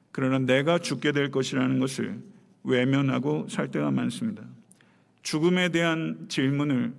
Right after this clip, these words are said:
하실 수 있게 되기를 바라고, 죽음에 대한 질문은 곧 삶의 의미에 대한 질문입니다. 한 시인은 이런 말을 했습니다. "죽음을 생각하지 않는 사람이 있다면 나는 그가 누구라도 믿지 않습니다."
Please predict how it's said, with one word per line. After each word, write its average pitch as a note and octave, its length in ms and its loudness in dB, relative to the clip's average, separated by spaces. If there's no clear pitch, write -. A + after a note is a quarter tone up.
하실 F3+ 400 -2
수 - 140 -6
있게 C#3+ 160 -2
되기를 C#3 280 -2
바라고, A2 580 -6
죽음에 E3 400 2
대한 D#3+ 240 0
질문은 C3+ 500 0
곧 C3+ 300 -4
삶의 E3 540 -2
의미에 E3+ 400 2
대한 D#3+ 520 -2
질문입니다. C3+ 600 -2
한 E3+ 200 -2
시인은 E3 480 0
이런 D3 200 0
말을 C#3 220 -2
했습니다. - 420 -6
"죽음을 E3+ 640 2
생각하지 G3 720 0
않는 C#3 400 0
사람이 D3 380 0
있다면 B2 560 -4
나는 C3 300 0
그가 D#3 320 0
누구라도 C#3 760 -2
믿지 C#3 580 -4
않습니다." A#2+ 680 -4